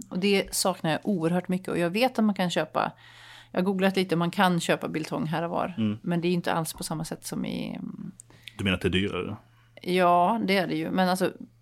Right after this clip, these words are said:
Speaker 1: det är ju egentligen som beef jerky som är liksom någon amerikanskt torkat kött.
Speaker 2: Mm.
Speaker 1: Men den har ofta ganska mycket socker i sig och mycket kryddor och sådär. Och det, det blir, det blir en speciell smak och ja, det är, det är gott och sådär. Men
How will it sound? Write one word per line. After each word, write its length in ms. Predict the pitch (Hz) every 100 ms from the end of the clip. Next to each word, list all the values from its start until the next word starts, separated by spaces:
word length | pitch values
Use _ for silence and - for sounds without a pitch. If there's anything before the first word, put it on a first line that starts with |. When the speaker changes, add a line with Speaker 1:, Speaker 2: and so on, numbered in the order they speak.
| _ - - - -
Speaker 1:
det 100 | 190
är 40 |
ju 60 | 220
egentligen 300 | 202 180 175
som 160 | 180
beef 240 | 170 180 180 - 185
jerky 460 | 156 156 - 185
som 220 | 180 160
är 260 | 151 - -
liksom 320 | 147 165 156
någon 180 | 151 151
amerikanskt 580 | 156 151 151 143 147 -
torkat 360 | 156 147 -
kött. 220 | - - -
Speaker 2:
Mm. 180 | 101 95 - -
Speaker 1:
Men 120 | - 170
den 100 | 175
har 120 | 196
ofta 360 | 196 - 147 - -
ganska 300 | - 170 -
mycket 240 | 175 - 160
socker 720 | - - - 190 _ _ 220
i 140 | 190
sig 140 | 165 165
och 60 |
mycket 260 | 160 165 -
kryddor 840 | 196 190 165 - 185 185 180 180
och 180 | - 190
sådär. 300 | 190 - -
Och 160 | - 170
det, 140 | 165 - _ - _
det 100 | 180
blir, 580 | 170 180 180 180 175 170 165 160 - _ _ _ _ _ _ _ _ -
det 60 |
blir 220 | 180 208 208
en 80 |
speciell 340 | 190 185 180 160
smak 340 | - 170 170
och 60 | 165
ja, 260 | 175 175
det 360 | 170 175 170 156
är, 100 | - 156
det 100 | 170
är 120 | 170
gott 320 | 170 - -
och 80 | 165
sådär. 200 | 180 170
Men 320 | 170 165